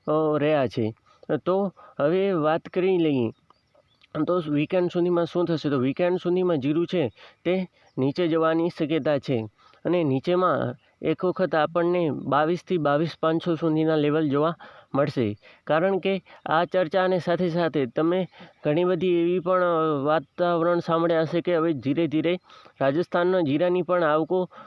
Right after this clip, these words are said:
અ, જે શુક્ર શનિથી, અ, સ્ટાર્ટિંગ થઈ ગઈ છે ધીરે ધીરે. તો હવે તેનું પણ પ્રેશર બનશે અને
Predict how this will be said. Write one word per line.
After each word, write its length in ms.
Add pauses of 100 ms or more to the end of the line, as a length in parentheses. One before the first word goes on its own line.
(120)
અ, 140
જે 420
શુક્ર 320
શનિથી, 540 (300)
અ, 100
સ્ટાર્ટિંગ 640
થઈ 160
ગઈ 200
છે 160
ધીરે 300
ધીરે. 300 (460)
તો 260 (240)
હવે 160
તેનું 320
પણ 180
પ્રેશર 420 (140)
બનશે 340
અને 140